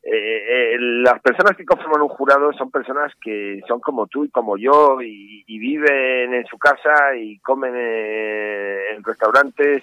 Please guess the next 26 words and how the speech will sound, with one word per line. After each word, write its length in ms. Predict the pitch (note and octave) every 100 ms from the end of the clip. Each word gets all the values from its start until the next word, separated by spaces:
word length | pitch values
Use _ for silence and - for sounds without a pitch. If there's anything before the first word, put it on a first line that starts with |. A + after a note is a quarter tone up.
| -
y 260 | A2+ G#2+
van 180 | G2+ A#2+
en 140 | B2 A2+
autobús. 440 | G#2 G#2 G2 F2 - _ - - - - - - _
Esas 220 | - C3 -
personas, 540 | C#3+ F3 F3 F#3 F3+ -
evidentemente, 920 | - A#2 A2 B2+ C#3+ D3 D3 D#3+ D3+ _ _ _ _ _
mm, 440 | G2+ B2 A#2+ A#2+ A2 _ _ _ _ _ _ -
si 80 | C3
bien 280 | C3+ F#3+ G3+
los 160 | D#3+ C3
miembros 300 | E3 F3 E3+
del 100 | D#3+
jurado 380 | C#3 D#3 E3+ C3
sí 140 | C#3 D3
tienen, 520 | D3 D#3+ D3 C3+ B2 G#2
eh, 220 | A2 G#2+
acceso 600 | G#2 A#2 - D3+ - B2
a 120 | G#2+ G#2
pruebas 420 | A#2+ C#3 C3 A#2
que 140 | A#2
se 100 | A2
desarrollan 560 | G#2+ - G2+ A2 C3 B2+
en 140 | A#2 A2+
el 60 | G2+
juicio 500 | D3 D3 - F#2+